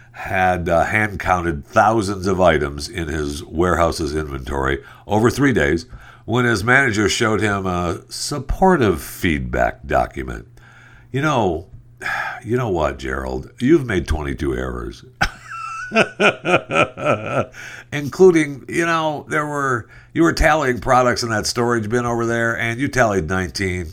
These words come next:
<sighs> There were twenty. So you erred, like, six times within a year. Uh,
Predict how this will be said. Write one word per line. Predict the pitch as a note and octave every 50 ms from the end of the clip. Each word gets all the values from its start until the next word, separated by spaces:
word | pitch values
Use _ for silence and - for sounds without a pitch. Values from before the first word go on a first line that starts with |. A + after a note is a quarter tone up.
| - - - - -
<sighs> | - - - - - - -
There | D#2+ A2
were | F#2+ F2 D#2
twenty. | - - C#2+ C#2 C2 B1+ A#1+ G#1+ - - - - - - - - - - - - - -
So | - - - - - - - - A2+ G2+ G2 F#2+ F#2 F2+ F2+ F2+ F2+ F2 F2 E2+ E2+ E2+
you | F2 G#2 D3+ G2 F#2+ -
erred, | - G2+ G#2+ G#2 G2+ G2 F#2 D#2+
like, | E2+ D#2+ D2 C2
six | - - - - - - - F3 E3+ - - - - -
times | - - - A2 G#2+ A2+ A#2 G#2+ F#2 D#2+ D2 D2+
within | D#2 D2+ D2 F#2+ F#2+ F#2+
a | E2+ D2+
year. | C#2 C2+ C#2+ C#2+ D2+ E2 F#2 E2+ C#2 A#1+ - - - - - - - - - - - - - - - - - _
Uh, | E2 F2 E2+ E2 E2 D#2+ D#2+ E2+